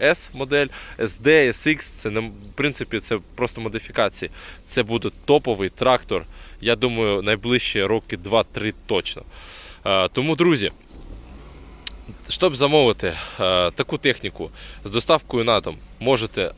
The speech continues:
або набирати по номеру, який бачите на екрані, або робіть пряме замовлення на нашому сайті, або пишіть нам на Viber на той самий номер, що бачите у себе на екрані. Е, пишіть в коментарях, як вам новий дизайн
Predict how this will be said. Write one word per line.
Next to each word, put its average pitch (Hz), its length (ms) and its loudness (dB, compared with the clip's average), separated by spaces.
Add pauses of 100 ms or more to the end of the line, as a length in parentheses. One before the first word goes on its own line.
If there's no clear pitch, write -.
або 123 260 2
набирати 123 500 2
по 120 140 -2
номеру, 107 280 0
який 107 200 0
бачите 92 420 -2
на 107 140 -2
екрані, 139 380 0 (380)
або 113 400 2
робіть 127 440 -4
пряме 143 280 2
замовлення 107 500 0
на 92 80 -4
нашому 113 380 -2
сайті, 143 420 0 (100)
або 120 200 0
пишіть - 360 -6
нам 110 100 -4
на 120 80 -2
Viber 120 340 2 (420)
на 104 120 -4
той 131 140 0
самий 107 300 0
номер, 110 240 -2
що - 140 -6
бачите 98 360 -2
у 85 60 -6
себе 104 280 -6
на 92 160 -6
екрані. 87 360 -6 (720)
Е, 92 420 4 (100)
пишіть 165 300 2
в - 40 -12
коментарях, 139 540 2
як 120 360 0
вам 104 180 0
новий 139 260 0
дизайн 110 440 0